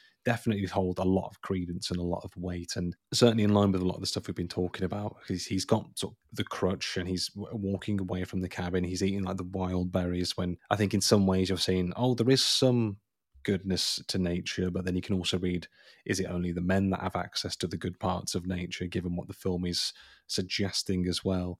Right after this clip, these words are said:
And obviously th-, this very sort of notable, and again, I'm using the word powerful a lot, but a powerful scene of him standing atop of a hill and many, many sort of faceless women approaching them. Like, are they there to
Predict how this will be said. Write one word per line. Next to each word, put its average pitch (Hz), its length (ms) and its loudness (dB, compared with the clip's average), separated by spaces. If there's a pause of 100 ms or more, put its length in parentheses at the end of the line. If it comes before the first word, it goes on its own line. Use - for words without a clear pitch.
And 127 100 2
obviously 113 200 4
th-, 110 160 2
this - 180 2
very 110 400 2
sort - 240 0
of - 280 -8 (360)
notable, 107 520 4
and 101 80 0
again, 107 340 -2
I'm 95 180 -4
using 98 220 4
the 92 80 4
word 90 160 0
powerful 117 420 -4
a - 20 -4
lot, 90 200 -2
but - 140 -4
a - 20 -12
powerful 90 460 -6
scene 90 240 -4
of 85 100 -6
him 90 280 -2 (300)
standing 104 360 4
atop - 320 0
of 107 120 -2
a 95 60 4
hill 87 380 2
and 90 340 -2 (160)
many, 107 460 6
many 98 240 6
sort - 180 -4
of - 60 -18 (200)
faceless - 1040 -2
women 95 460 2
approaching 95 640 -2
them. 85 180 -4
Like, 85 220 -8
are 92 160 -2
they 90 340 -4 (580)
there 92 220 4
to 87 420 -2